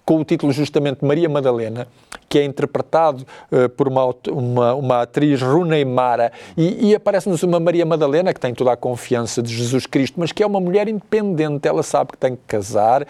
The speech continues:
ela sabe que tem que levar a sua vida para a frente, mas é, ela,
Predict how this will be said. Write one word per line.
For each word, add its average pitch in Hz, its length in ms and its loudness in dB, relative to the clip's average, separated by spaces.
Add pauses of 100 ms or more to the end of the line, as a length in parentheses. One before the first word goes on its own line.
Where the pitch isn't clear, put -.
(240)
ela 143 200 2
sabe 135 280 -2
que - 60 -20
tem 127 140 -2
que 123 120 -6
levar 127 260 0
a 120 60 -4
sua - 180 -4
vida 123 300 2
para 104 180 -2
a 101 60 -2
frente, 156 520 -2 (480)
mas 180 440 0
é, 202 280 2
ela, 202 380 2